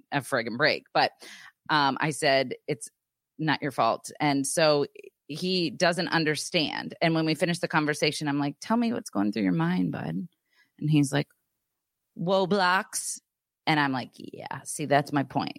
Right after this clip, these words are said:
Like, he's just obsessing about when he can play Roblox again. And so I realized that work has to be done. And, and I explained to him, like, our goal in life is t-, to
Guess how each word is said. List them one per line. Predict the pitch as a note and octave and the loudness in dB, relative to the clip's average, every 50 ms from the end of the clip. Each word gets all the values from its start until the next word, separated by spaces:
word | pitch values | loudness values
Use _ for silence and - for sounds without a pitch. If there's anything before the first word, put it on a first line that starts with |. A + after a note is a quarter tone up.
| _ _ | _ _
Like, | - D3 C3+ - | 2 2 2 4
he's | - F3 D3+ C3 | 0 -2 -2 2
just | - E3 C#3+ - | 0 0 0 2
obsessing | C#3+ B2 - - D3+ C3+ C3 - C3 | -2 -2 0 0 0 0 2 0 2
about | C3 A#2+ F#2 B1+ | 2 2 4 2
when | B2+ B2 | 2 0
he | C3 C3 | 0 0
can | - B2+ A#2+ | -2 -4 -4
play | - A#2+ G#2 | -2 -2 0
Roblox | G2 F#2 - - - - - - - - | 0 0 -2 -2 -2 -2 -4 -4 -4 -8
again. | - - - - - - D3 - - - - - - - - - - _ | -6 -4 -4 0 0 0 0 0 -6 -14 -14 -12 -12 -12 -14 -14 -12 _
And | - D#3 D3+ C#3+ C#3+ C#3 C3+ | -2 0 2 2 2 0 0
so | - - D3 | 0 2 2
I | C3+ | 2
realized | C#3 C3+ D#3 D#3 D3 C#3+ C3+ C3 C3+ - | 2 2 2 2 2 4 2 2 2 2
that | B2+ F2+ | 0 2
work | B2+ C3+ B2+ - | 2 0 0 2
has | D#3 C3+ B2+ - | 0 0 0 -2
to | - | -6
be | A#2 C3 | -6 -4
done. | A#2 D3 C#3+ C#3 C3+ C3 B2+ | 0 2 2 2 2 2 2
And, | B2 B2+ - - | 0 0 -2 0
and | - D3+ C#3+ | -2 0 2
I | C#3+ C#3+ | 2 2
explained | C#3 C3+ - - F#3+ F#3 F#3 G3 G3 | 0 -2 -2 -2 0 0 0 0 0
to | - F#3+ | 0 2
him, | D#3+ D#3 D3+ D3 | 2 4 4 4
like, | C#3+ C#3 C3 - - - _ _ | 4 2 2 0 -8 -18 _ _
our | - D3 D#3 E3 F3 F#3+ | 0 2 4 4 4 2
goal | F#3+ F3 - D#3+ D3+ D3 D#3 E3 | 0 -2 0 2 4 4 4 4
in | E3+ F3+ | 2 2
life | F#3 F3+ F3+ G3 G3 F#3+ G#3+ - | 2 2 2 2 2 -2 -4 -2
is | - E3 D#3+ D#3+ D3+ D3 - - - _ _ | 0 2 2 2 0 -2 -6 -8 -10 _ _
t-, | - - _ _ _ - - - - - - _ - | -18 -18 _ _ _ -20 -20 -20 -20 -20 -20 _ -2
to | - F3 D3 C#3 C3+ C3 G#2 - | 2 4 4 4 4 4 2 0